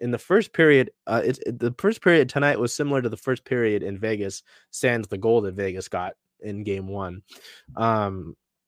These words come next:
that Seattle was flying around. There was good offensive momentum. It really felt like Seattle was knocking on the door. They had one expected goal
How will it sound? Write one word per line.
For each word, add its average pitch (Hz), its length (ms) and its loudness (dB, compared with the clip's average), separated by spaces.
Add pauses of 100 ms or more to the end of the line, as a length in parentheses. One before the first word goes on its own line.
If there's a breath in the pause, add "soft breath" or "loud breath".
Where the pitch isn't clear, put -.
(720)
that 117 300 6
Seattle 147 460 8
was 127 120 2
flying 127 360 0
around. 120 500 0
There 110 160 -2
was 101 240 -6
good 123 240 2
offensive 117 480 -2
momentum. 113 420 -6
It 101 80 -6
really 117 220 -2
felt 110 220 -4
like 107 160 -4
Seattle 113 220 -2
was 98 140 -4
knocking 107 340 -4
on 101 140 -6
the 92 80 -8
door. 110 300 -2
They 113 80 -2
had 101 120 -6
one 101 300 -6
expected 104 580 -8
goal 120 420 -2